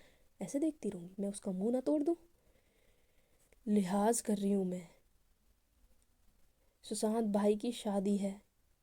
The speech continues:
ये कहो, वरना मैं उस बंदे से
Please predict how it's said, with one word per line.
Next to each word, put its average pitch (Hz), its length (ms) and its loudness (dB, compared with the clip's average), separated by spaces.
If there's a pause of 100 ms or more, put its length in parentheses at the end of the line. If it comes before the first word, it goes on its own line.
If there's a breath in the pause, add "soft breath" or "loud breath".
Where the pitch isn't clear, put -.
(380)
ये 214 120 8
कहो, 208 240 2
वरना 202 360 4
मैं 208 460 2 (1300)
उस 220 220 2
बंदे 190 340 2
से 208 160 0